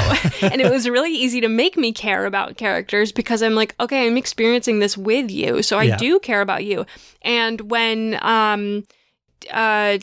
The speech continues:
Speaker 1: what's his face dies, like, you know, forty percent of the way through the movie, like, that really hits hard because you were like,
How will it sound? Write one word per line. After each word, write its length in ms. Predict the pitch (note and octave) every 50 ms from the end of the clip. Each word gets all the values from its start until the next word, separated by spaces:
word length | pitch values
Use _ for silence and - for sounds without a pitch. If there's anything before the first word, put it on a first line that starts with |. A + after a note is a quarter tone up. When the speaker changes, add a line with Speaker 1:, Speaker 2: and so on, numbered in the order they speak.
| - - - -
Speaker 1:
what's 380 | - - - A3 A3+ A3+ -
his 120 | C#4 B3+ -
face 360 | - A#3 G#3+ G#3 G#3+ G#3 -
dies, 720 | G3+ - A3 A3 C4 D#4+ F4 B3 F#3 G3+ G3+ G3+ G3 - -
like, 340 | G#3+ A3 G#3+ G#3+ G3+ - -
you 200 | - - - A#3
know, 200 | A3+ G#3+ G3+ G3+
forty 280 | - - A3 A3 A3+ A#3+
percent 300 | A#3 A#3 A3+ - A3+ A3
of 80 | A3
the 80 | G#3+ G#3+
way 140 | G#3+ G#3+ G#3
through 160 | G#3 A3 G#3
the 80 | G#3 G#3+
movie, 420 | A3 C4 F#4+ A#4+ A#4+ D4+ A3 G3
like, 160 | G#3 G#3 G#3
that 180 | - A#3 A#3+ -
really 220 | C#4+ C#4+ B3 B3
hits 220 | G#3+ A#3+ G#3+ - -
hard 360 | A#3+ - A#4+ B4 G4+ C4+ A3+
because 280 | A3+ A3+ G#3+ A#3 A3
you 80 | G#3+ G#3+
were 80 | A3 A3
like, 100 | G#3+